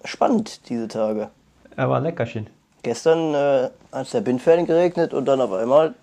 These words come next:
Speaker 1: flops, blauer Himmel.
Speaker 2: Ja,
Speaker 1: Außen
Speaker 2: schönen
Speaker 1: nix,
Speaker 2: Sonntag noch, ne?
Speaker 1: außen nix.
Speaker 2: <laughs>
Speaker 1: Ja.
Speaker 2: Ja, ähm, kommen wir mal zu meiner zweiten Kategorie: Regionales.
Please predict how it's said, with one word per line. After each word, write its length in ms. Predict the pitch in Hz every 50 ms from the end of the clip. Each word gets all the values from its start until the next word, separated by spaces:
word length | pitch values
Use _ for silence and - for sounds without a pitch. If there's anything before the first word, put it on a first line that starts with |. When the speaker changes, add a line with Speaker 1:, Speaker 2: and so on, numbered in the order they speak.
| _ -
Speaker 1:
flops, 420 | - - 214 214 220 - - - - - - - - - -
blauer 260 | - 156 156 160 160 151
Himmel. 260 | 139 127 107 90 - _ _ - _ _ _ _ _ _ _ _ -
Speaker 2:
Ja, 80 | 339 285
Speaker 1:
Außen 280 | 151 160 160 175 165
Speaker 2:
schönen 180 | 139 131 135 135
Speaker 1:
nix, 180 | - 143 - -
Speaker 2:
Sonntag 20 |
noch, 280 | 123 117 113 120 139 170
ne? 60 | -
Speaker 1:
außen 440 | 123 143 143 147 135 139 139 127 123
nix. 420 | - 117 - - - - - - - - - - - -
Speaker 2:
<laughs> 120 | - - - - - - - - - - - - _ _ _ _ _ _ _ _ _ _ _ _ _ _ _ -
Speaker 1:
Ja. 100 | - - - - - 120
Speaker 2:
Ja, 80 | 131
ähm, 180 | 127 127 - - _ _ _ _ _ -
kommen 180 | - 160 165
wir 40 | 156 143
mal 120 | 139 135
zu 120 | 139 131
meiner 260 | 120 113 117 123 139 -
zweiten 340 | - 156 160 - - 170
Kategorie: 580 | 175 - 175 180 - 180 - - - 175 175 139
Regionales. 920 | 110 117 139 139 131 143 143 135 135 143 151 151 131 92 90 - - -